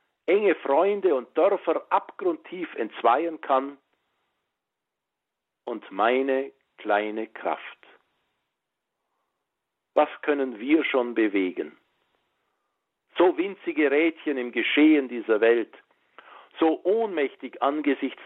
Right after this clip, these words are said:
der Flut der Feindseligkeiten. Weihnachten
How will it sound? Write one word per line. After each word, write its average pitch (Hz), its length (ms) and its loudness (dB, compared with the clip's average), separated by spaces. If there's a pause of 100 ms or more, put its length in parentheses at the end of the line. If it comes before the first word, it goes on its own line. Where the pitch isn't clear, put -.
der 113 120 4
Flut 151 540 0
der 135 120 4
Feindseligkeiten. 90 1300 -6 (2000)
Weihnachten 160 760 0